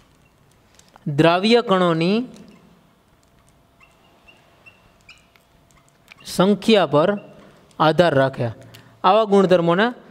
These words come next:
સંખ્યાત્મક ગુણધર્મો કહેવાય. તો હવે દ્રાવ્ય કણની સંખ્યા ઉપર આધાર કેવી રીતે રાખે, એ હવે આપણે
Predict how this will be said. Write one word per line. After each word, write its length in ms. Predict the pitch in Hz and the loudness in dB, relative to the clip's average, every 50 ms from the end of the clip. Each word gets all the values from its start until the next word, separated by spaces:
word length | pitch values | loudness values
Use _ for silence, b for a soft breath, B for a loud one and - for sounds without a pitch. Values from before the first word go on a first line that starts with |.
| - - | -20 -18
સંખ્યાત્મક 680 | - - - 208 226 220 - 240 233 226 233 220 214 196 | -8 -4 -2 -2 -2 0 0 0 0 0 0 -2 -2 0
ગુણધર્મો 500 | 180 185 185 180 170 180 175 175 170 160 | 0 0 2 2 2 2 0 0 -2 -2
કહેવાય. 300 | 151 160 147 131 117 107 B B B B B - | -2 -2 -2 -2 -4 -6 B B B B B -2
તો 100 | - 180 | 0 2
હવે 120 | 196 202 190 | 2 2 2
દ્રાવ્ય 400 | 170 175 175 185 202 226 233 226 | 2 2 0 2 2 2 0 2
કણની 300 | 202 220 220 220 226 208 | 2 0 0 0 -2 -2
સંખ્યા 360 | 214 214 196 196 196 226 220 | -2 -4 -4 -2 -2 -2 -2
ઉપર 160 | 220 202 214 | 0 0 0
આધાર 300 | 196 180 175 220 220 202 | 0 0 0 0 -2 -2
કેવી 340 | 185 - - 180 190 214 240 | -2 -4 -4 -4 -2 0 0
રીતે 200 | 254 240 233 226 | 0 0 0 0
રાખે, 300 | 202 175 165 - 170 185 214 208 B B B B B B B | 0 0 -2 0 0 -2 -2 -2 B B B B B B B
એ 80 | 208 226 | 2 2
હવે 180 | 226 214 214 | 2 2 2
આપણે 300 | 214 202 180 190 220 254 | 2 0 0 0 -2 -2